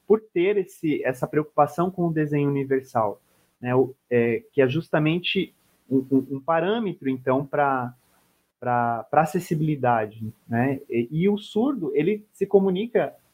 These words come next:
com ouvintes, né, através do WhatsApp, mensagens de textos, porque o surdo também, ele tem, pra se comunicar, né,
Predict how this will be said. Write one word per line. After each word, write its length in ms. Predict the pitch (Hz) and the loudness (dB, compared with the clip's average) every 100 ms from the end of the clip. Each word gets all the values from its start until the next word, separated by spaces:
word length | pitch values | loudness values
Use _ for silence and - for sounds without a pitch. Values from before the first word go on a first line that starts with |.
| - | -6
com 320 | 143 135 127 127 | -2 0 -2 0
ouvintes, 840 | 131 120 127 208 269 - 123 - _ _ _ - | 0 2 -2 -2 -4 -6 -8 -10 _ _ _ -6
né, 380 | 117 127 190 - _ _ - | 0 0 0 -4 _ _ -2
através 580 | 131 165 143 139 156 | -2 -2 0 0 0
do 100 | 147 | -2
WhatsApp, 760 | 135 117 - 190 165 165 160 156 - | -2 -2 0 0 0 -2 -8 -12 -4
mensagens 560 | 135 135 139 127 127 120 | -4 2 4 4 2 -2
de 140 | 123 | -4
textos, 540 | - 160 180 - 156 | 2 4 4 0 -12
porque 280 | - 131 135 | -6 -4 0
o 100 | 139 | 0
surdo 340 | 135 202 175 170 | 0 -2 0 -2
também, 420 | 147 139 180 165 | 0 2 2 2
ele 200 | 139 135 | 0 -2
tem, 360 | 160 175 185 - _ _ | 0 0 -2 -6 _ _
pra 120 | - 143 | 0 0
se 180 | - - | 0 -6
comunicar, 1080 | - 233 269 202 160 139 - 143 208 190 | 0 0 2 -2 -2 -6 -4 0 0 -2
né, 260 | 131 165 | -4 -4